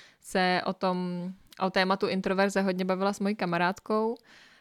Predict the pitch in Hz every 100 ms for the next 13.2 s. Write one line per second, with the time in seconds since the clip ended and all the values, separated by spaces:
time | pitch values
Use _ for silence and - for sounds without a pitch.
0 | - 185 180 175 175 175 175 185 185 180
1 | 185 175 180 190 190 175 180 180 175 180
2 | 185 180 180 175 - 170 - 190 202 214
3 | - 208 202 185 170 165 180 170 180 185
4 | 165 170 196 190 190 - 180 170 - -
5 | 185 170 170 170 165 170 165 - 165 170
6 | - 165 160 170 190 185 180 170 - 170
7 | 165 165 180 - - - 185 185 190 180
8 | 175 175 170 - - 190 196 202 180 175
9 | 175 165 165 - 170 175 175 - 175 -
10 | 202 180 175 - 185 202 226 - - -
11 | - 208 190 196 190 185 190 180 202 -
12 | 190 190 196 190 185 190 185 185 196 185
13 | 180 180